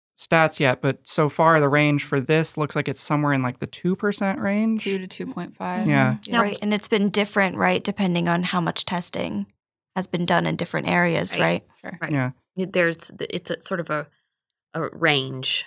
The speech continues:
Speaker 1: Yeah.
Speaker 4: Um, we don't quite know. Now, keep in mind, flu mortality is low because so many people get vaccinated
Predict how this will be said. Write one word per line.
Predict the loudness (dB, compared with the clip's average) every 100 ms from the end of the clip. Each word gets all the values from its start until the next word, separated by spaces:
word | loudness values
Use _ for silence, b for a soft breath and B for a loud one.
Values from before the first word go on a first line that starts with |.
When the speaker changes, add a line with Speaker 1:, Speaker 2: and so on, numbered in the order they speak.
| -2
Speaker 1:
Yeah. | 0 0 0
Speaker 4:
Um, | -6 -14 -14 -8
we | -4
don't | -4 -6
quite | -6 -6
know. | -4 -6 0
Now, | 0 0
keep | -2 -2
in | 0
mind, | 2 2 0 -6 -14 _ _ _
flu | -2
mortality | -2 -2 0 2 2 0 -6
is | -6 -10 -14 _ _ _ _ _ _ -2
low | 2 2
because | 2 -4 -4
so | -4
many | -4 -6
people | -12 -20 -16
get | 0
vaccinated | 0 0 -6 -10 -12